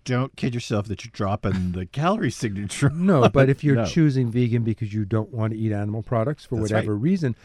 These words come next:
Speaker 2: that's a wonderful way to do it. And nuts are always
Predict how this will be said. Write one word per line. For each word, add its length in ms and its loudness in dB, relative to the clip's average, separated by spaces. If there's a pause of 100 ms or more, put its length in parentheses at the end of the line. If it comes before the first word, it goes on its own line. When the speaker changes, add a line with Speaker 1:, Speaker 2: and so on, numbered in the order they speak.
(140)
Speaker 2:
that's 180 -4
a 60 -2
wonderful 680 -2 (120)
way 220 0
to 120 -10
do 280 0
it. 120 -2
And 280 -2
nuts 260 -2
are 180 -6 (120)
always 560 0